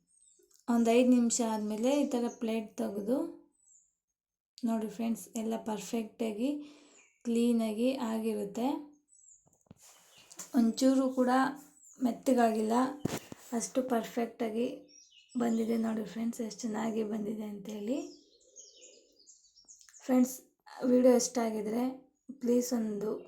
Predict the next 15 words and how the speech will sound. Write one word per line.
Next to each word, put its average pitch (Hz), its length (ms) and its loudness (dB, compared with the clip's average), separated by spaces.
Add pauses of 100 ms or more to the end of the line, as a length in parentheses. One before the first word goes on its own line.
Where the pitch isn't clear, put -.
ಲೈಕ್ 226 340 -4
ಮಾಡಿ, 214 560 -4 (640)
ನನ್ನ 240 140 4
ಚಾನಲ್ನ 226 580 0
ಸಪೋರ್ಟ್ 226 500 -4
ಮಾಡಿ 202 220 -2
ಫ್ರೆಂಡ್ಸ್. 214 380 -8
ಇನ್ನು 226 300 0
ಮುಂದೆ 233 240 0
ಒಳ್ಳೊಳ್ಳೆ 220 460 0
ವೀಡಿಯೋಸ್ನ 220 540 -4
ನಾನು 220 680 -4
ಮಾಡೋಕ್ಕೆ 214 420 -6
ಟ್ರೈ 208 280 -6
ಮಾಡ್ತೀನಿ. 214 800 -4